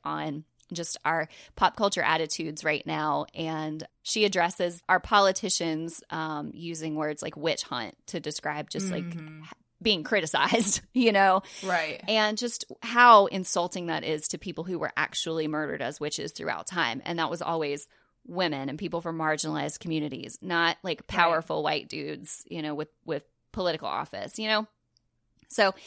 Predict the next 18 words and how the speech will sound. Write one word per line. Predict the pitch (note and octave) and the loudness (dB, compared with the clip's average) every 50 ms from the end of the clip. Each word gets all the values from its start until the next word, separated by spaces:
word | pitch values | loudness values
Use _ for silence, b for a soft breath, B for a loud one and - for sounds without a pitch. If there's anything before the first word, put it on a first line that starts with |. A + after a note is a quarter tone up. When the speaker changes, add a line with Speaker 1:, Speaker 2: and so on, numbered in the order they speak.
| B B | B B
Speaker 2:
Right. | F3+ G3+ A#3 | -2 -2 -2
Speaker 1:
it's | A3+ - | -2 -2
just | C4 C4+ - | -4 -2 -2
a, | B3 A3+ - - | -2 -4 -2 0
it's | - A#3+ - | -2 0 0
a | B3 | 0
great | A#3+ - A3 A3+ G#3+ G#3+ | 2 2 2 2 2 2
book. | G#3 F#3 F3 - - | 2 2 2 0 -2
Highly | - G#3+ G3+ G#3 G#3+ G#3 | 2 4 4 4 6 4
recommend. | G3 F#3+ - F#3 E3+ E3 E3+ E3+ E3 | 2 0 0 -2 -4 -4 -4 -4 -4
That's | D#3+ - - - | -8 -8 -8 -8
The | - D#3+ | -6 -2
Witches | E3 F3 - - E3+ E3 | -2 -2 -2 -2 -4 -6
Are | D#3 | -6
Coming | D#3+ - - D3+ D3+ D3+ D3 D#3 | -8 -8 -8 -6 -4 -4 -6 -6
by | D3+ - D3 C#3+ - - - | -6 -4 -4 -4 -4 -6 -6
Lindy | - E3 E3+ E3 F3 | -4 -4 -4 -4 -6
West. | D3 - - - - - - - | -6 -6 -8 -8 -8 -10 -12 -12